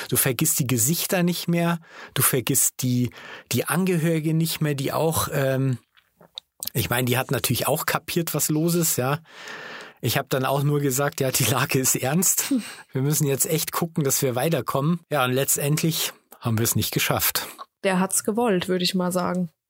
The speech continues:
Speaker 1: Der hat's gewollt, der hat's geplant, der wusste, was er
Speaker 2: Mhm.
Speaker 1: tut. Da bist du einfach völlig machtlos. Das muss man auch einfach akzeptieren.
Speaker 2: Ja.
Speaker 1: Also,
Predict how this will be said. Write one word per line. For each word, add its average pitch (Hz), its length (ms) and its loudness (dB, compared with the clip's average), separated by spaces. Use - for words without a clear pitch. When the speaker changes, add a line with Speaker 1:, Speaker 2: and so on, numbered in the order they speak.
Speaker 1:
Der 113 140 2
hat's 123 220 0
gewollt, 135 640 0
der 123 100 0
hat's 123 220 0
geplant, 143 540 0
der 120 120 0
wusste, 127 320 0
was 123 180 2
er 120 80 2
Speaker 2:
Mhm. 208 60 0
Speaker 1:
tut. 196 380 4
Da 117 120 0
bist 139 280 0
du 151 60 2
einfach 139 280 0
völlig 147 380 0
machtlos. - 640 0
Das - 200 0
muss 135 200 0
man 143 100 2
auch 131 120 0
einfach 135 320 0
akzeptieren. 123 640 0
Speaker 2:
Ja. 208 260 2
Speaker 1:
Also, 110 440 0